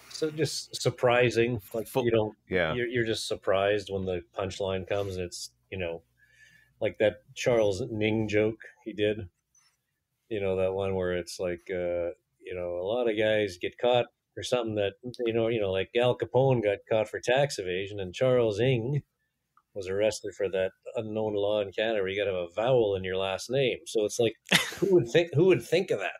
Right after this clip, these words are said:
Speaker 1: Like, I, that's,
Speaker 2: Yeah.
Speaker 1: you know,
Speaker 3: Yeah.
Speaker 1: but, you know, you know, Nor-, Norm was an interesting guy, and Jim maybe didn't talk to him after that time, but, you know, I was,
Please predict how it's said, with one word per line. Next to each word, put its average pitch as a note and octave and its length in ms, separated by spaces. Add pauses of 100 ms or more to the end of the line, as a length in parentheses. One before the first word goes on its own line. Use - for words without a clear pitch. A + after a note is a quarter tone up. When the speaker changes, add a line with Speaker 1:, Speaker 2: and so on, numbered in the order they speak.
(260)
Speaker 1:
Like, A2 140 (100)
I, C3 120 (400)
that's, G#2 220
Speaker 2:
Yeah. - 60 (1200)
Speaker 1:
you - 140
know, C3 120
Speaker 3:
Yeah. C3 80
Speaker 1:
but, G#3+ 140
you G3 60
know, E3+ 220 (800)
you E3 180
know, C#3+ 120
Nor-, E3 400
Norm G#3 340
was C3+ 180
an B2+ 100
interesting B2+ 540
guy, A#2+ 240
and G2 160
Jim A2 560
maybe G#2 240
didn't G2 200
talk A2 280
to G#2 120
him F2 180 (200)
after G2+ 440
that G2+ 180
time, A2+ 300
but, F2 140 (880)
you B2+ 120
know, B2+ 120
I D3 100
was, B2+ 200